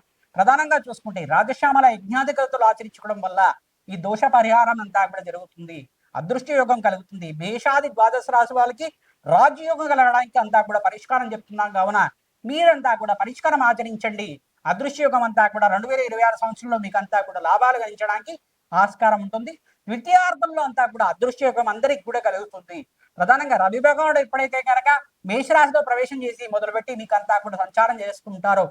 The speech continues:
ఇక్కడ ప్రధానంగా చూసుకుంటే నీచ స్థానం దాకా ఇక్కడ ఎప్పుడైతే కనుక ఈ యొక్క స్థానాలంతా కూడా మారేటప్పటికీ ఈ యొక్క తులారాశి ప్రవేశం దాకా అంతా కూడా రవి భగవానుడు అత్యంత యోగకరంగా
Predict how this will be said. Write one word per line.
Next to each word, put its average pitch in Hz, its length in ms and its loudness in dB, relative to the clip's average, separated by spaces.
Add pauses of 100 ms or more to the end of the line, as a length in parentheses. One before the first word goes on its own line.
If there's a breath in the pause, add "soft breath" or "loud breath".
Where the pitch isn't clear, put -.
(420)
ఇక్కడ 269 260 2 (120)
ప్రధానంగా 285 560 0
చూసుకుంటే 202 400 -10 (840)
నీచ 254 360 -4
స్థానం 269 400 0
దాకా 254 180 0 (120)
ఇక్కడ 190 160 -2 (460)
ఎప్పుడైతే 285 520 2
కనుక 254 200 -4 (200)
ఈ - 20 -20 (120)
యొక్క 233 140 2 (200)
స్థానాలంతా 277 640 2
కూడా 247 200 -4
మారేటప్పటికీ 226 580 0 (400)
ఈ - 60 -6
యొక్క 226 160 2 (480)
తులారాశి 311 480 2
ప్రవేశం 240 400 -6
దాకా 226 220 4
అంతా 202 240 -2
కూడా 196 180 0
రవి 202 160 -4
భగవానుడు 233 400 2
అత్యంత 294 360 0 (100)
యోగకరంగా 233 440 2